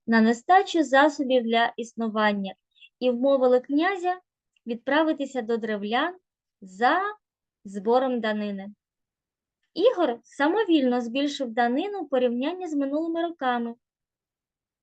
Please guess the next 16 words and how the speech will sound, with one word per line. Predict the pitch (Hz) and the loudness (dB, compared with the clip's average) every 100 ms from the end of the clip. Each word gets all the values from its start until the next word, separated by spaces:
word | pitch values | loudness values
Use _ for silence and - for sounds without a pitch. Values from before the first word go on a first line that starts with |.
| _ _ _ _ _ _ - | _ _ _ _ _ _ -6
Його | 233 269 311 | -2 2 2
дружинники | 285 294 277 392 415 - 302 | 2 0 0 -6 -6 -6 -2
його | 262 269 | -2 -2
супроводжували | 285 285 277 269 320 302 302 285 262 | -4 -4 -2 0 0 -2 -2 2 0
і | |
всіляко | 254 269 285 294 320 | -2 -4 -4 -2 -4
підтримували, | 349 - 277 233 208 190 185 190 _ _ - | -6 -6 -4 -2 -2 -4 -6 -10 _ _ -10
а | 220 | -6
також | 220 - 302 381 381 311 | -6 2 2 4 2 0
вели | 285 302 302 302 | 4 4 4 -2
себе | - 269 240 254 262 | -2 -2 2 0 0
ще | - - 240 220 | -12 -6 -4 -4
зухваліше | 214 - 185 214 269 311 311 - | -6 -12 -10 0 2 2 0 -4
під | 294 285 - | -6 -6 -2
час | 277 277 | -2 -2
полюддя, | - 262 262 262 226 220 | 2 2 4 -2 -2 -6